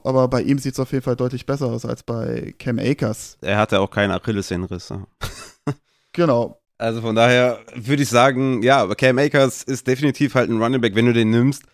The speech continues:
Speaker 2: dann hoffst du auf die Workload und hoffst, dass der da seine Reps bekommt. Du, das Talent ist natürlich unbestritten, ähm, ja, wenn's überhaupt mal da war, nicht mehr da, ne? Wir haben da etliche natürlich, ähm, Rushing Advanced Metriken, die das ganz klar zeigen, gerade nach seinem Comeback.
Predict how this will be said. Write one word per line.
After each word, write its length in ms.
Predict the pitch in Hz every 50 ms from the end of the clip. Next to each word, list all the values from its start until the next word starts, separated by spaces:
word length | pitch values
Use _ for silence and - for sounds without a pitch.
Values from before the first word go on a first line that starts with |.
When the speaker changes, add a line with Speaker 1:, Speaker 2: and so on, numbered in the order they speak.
| _ _ _ _
Speaker 2:
dann 160 | - 110 110 107
hoffst 260 | 123 139 - - -
du 60 | 120
auf 80 | 117 -
die 120 | 113 101
Workload 520 | 98 110 123 - 131 123 120 123 - -
und 180 | - 101 104 95
hoffst, 220 | 113 117 - -
dass 140 | 113 104 -
der 340 | - 101 101 101 92 92 - - - -
da 180 | 104 101 92 98
seine 220 | 95 104 95 92
Reps 240 | 90 104 113 - -
bekommt. 400 | - 92 - 95 95 101 - _ _ _ _ -
Du, 420 | 107 101 98 95 92 92 87 80
das 160 | - 107 - -
Talent 320 | 127 110 107 117 123 -
ist 240 | 107 101 - - -
natürlich 420 | 98 - - 107 101 - - -
unbestritten, 760 | - - 107 98 107 104 - - 110 - - 101 98 98 98 85
ähm, 1300 | 87 87 87 90 92 85 - - - - - - - - - - - - - - 65 62 50 50 50 -
ja, 320 | 98 95 87 - 50 50 - - - - - _
wenn's 240 | - 107 123 131 -
überhaupt 220 | 113 117 127 -
mal 120 | 123 117 110
da 220 | 104 113 120 120
war, 160 | 117 113 110
nicht 200 | 113 127 147 -
mehr 180 | - 143 131 127
da, 200 | 120 127 127 127
ne? 180 | 117 113 113 107
Wir 100 | 104 101
haben 100 | 101 98
da 120 | 98 98
etliche 640 | - 95 - - 110 98 - - 104 101 95 95 92
natürlich, 540 | 98 87 - - 101 98 98 98 - - -
ähm, 360 | - - - 92 92 - - _ _ _ _ _ _ _ -
Rushing 440 | - 104 123 135 135 - 131 120 78
Advanced 600 | 107 107 - 101 110 110 117 123 117 - - -
Metriken, 480 | 107 113 117 - - 117 104 - 101 101
die 60 | 98
das 180 | 101 95 -
ganz 240 | - 98 98 101 -
klar 180 | - 98 98 -
zeigen, 680 | - - 101 104 110 107 104 101 101 98 90 92 90
gerade 240 | 92 95 95 95 95
nach 120 | 92 95 92
seinem 240 | - 98 98 92
Comeback. 640 | - - - 98 101 110 98 104 98 95 98 - _